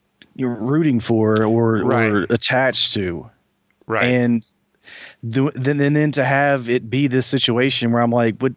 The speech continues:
Speaker 1: would that really be what happened?"
Speaker 2: Right.
Speaker 1: Uh, and then, and then to have the, the only,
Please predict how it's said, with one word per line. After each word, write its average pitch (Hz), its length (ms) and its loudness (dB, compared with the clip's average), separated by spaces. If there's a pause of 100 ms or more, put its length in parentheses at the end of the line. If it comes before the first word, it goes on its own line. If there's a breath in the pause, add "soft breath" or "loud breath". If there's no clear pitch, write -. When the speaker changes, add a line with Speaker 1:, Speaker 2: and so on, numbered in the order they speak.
(120)
Speaker 1:
would 113 320 -2
that - 200 -2
really 339 380 0
be 202 360 -4
what 226 180 -2
happened?" 202 640 -2 (100)
Speaker 2:
Right. 120 400 0 (760)
Speaker 1:
Uh, 151 460 0
and 156 220 0
then, 160 400 0
and 151 180 0
then 160 140 0
to 147 100 0
have 151 300 -2
the, 135 360 0
the 131 520 -2
only, 151 340 0